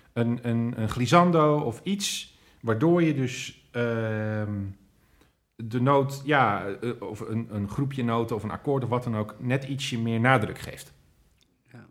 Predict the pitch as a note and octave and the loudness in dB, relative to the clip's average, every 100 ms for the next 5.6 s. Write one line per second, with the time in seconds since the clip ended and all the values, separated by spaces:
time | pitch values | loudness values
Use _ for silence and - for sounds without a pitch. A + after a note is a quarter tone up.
0 | - A#2 A2 A#2 G#2+ A2 C#3 A2 F#2+ F#2+ | -8 -8 -4 -6 -4 -4 -4 -6 -8 -8
1 | - G#2 G2+ G#2+ G2+ F2+ F#2+ A#2+ B2 A2+ | -8 -8 -4 -2 -2 -4 0 0 0 -6
2 | G#2 G#2+ A2 G#2+ A2+ G2+ A2 G#2+ A2+ A2+ | -4 -4 -4 -6 -8 -6 -4 -2 -2 -4
3 | A2 G#2 G#2 - _ _ _ _ _ _ | -4 -4 -6 -12 _ _ _ _ _ _
4 | - - F2 - - - G#2+ A#2 A2 - | -20 -18 -16 -16 -16 -12 -8 -8 -10 -16
5 | - G#2+ A#2 B2+ - | -8 -6 -6 -12 -16